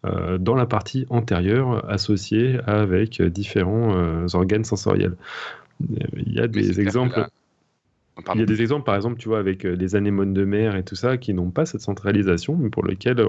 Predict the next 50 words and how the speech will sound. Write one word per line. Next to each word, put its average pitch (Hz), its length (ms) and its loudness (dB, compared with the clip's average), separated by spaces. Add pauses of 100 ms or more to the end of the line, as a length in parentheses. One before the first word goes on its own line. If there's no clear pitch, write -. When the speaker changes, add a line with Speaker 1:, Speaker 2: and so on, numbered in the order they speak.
Speaker 1:
on 95 180 0
a 104 160 2
des, 85 460 2
des 85 100 -2
comportements 107 680 0
qui - 160 -14
sont 90 520 -4 (300)
tout 202 220 0
à 131 80 4
fait 127 140 0
comparables 107 520 0
avec 95 240 2
des 90 360 2
animaux 101 360 2
qui - 140 -6
ont 92 160 2
un 87 120 2
cerveau, 82 480 -2 (240)
euh, 82 160 -2
propre, - 360 -8
et 95 80 -4
cetera. - 400 -2 (320)
Et 104 60 2
du 98 100 4
coup, 139 100 0
ça 117 120 0
pose 107 160 2
la 95 100 0
question, 101 280 -2
est-ce 131 100 0
que - 100 -8
c'est - 180 -10
totalement 104 340 0
justifié 92 460 0
de 127 60 -2
se - 80 -2
poser 98 200 2
la 92 80 2
question, 92 340 -2
de, 90 200 4
de 85 100 2
voir, 95 420 2
euh, - 140 -4 (540)
une 107 80 2
centralisation, 104 680 2
est-ce - 100 0
que 107 80 2
ça 95 140 -2
a 92 40 2
un 85 360 0